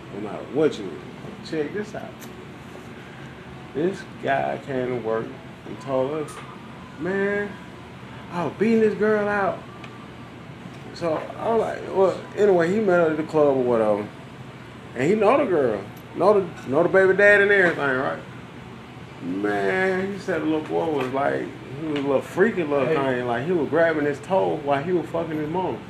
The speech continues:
Speaker 2: Oh, no.
Speaker 1: Like, the boy, <laughs> you know, man, like, the little boy was on that shit.
Speaker 2: Hey, I don't, I don't mean to interrupt,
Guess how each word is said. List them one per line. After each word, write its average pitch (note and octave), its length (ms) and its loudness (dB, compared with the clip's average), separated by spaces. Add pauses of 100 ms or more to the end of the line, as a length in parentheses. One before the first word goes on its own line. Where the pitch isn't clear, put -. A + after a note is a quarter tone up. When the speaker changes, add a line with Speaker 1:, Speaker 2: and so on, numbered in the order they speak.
Speaker 2:
Oh, C#3+ 220 -4
no. C#3+ 100 -2
Speaker 1:
Like, E3 200 2
the E3+ 60 -2
boy, F#3 260 6
<laughs> - 20 10
you G3 80 10
know, F#3+ 140 0
man, F3+ 200 -2
like, F3 200 -4
the E3 60 -4
little F#3+ 200 2
boy A3 300 4
was F3+ 80 4
on C#4 200 6
that A#3 200 6
shit. F#3+ 260 -2
Speaker 2:
Hey, C#3 240 -6 (180)
I C#3 100 -6
don't, D3+ 160 -4
I - 20 -12
don't C#3 160 -8
mean C#3 100 -6
to C3 80 -4
interrupt, B2 240 -4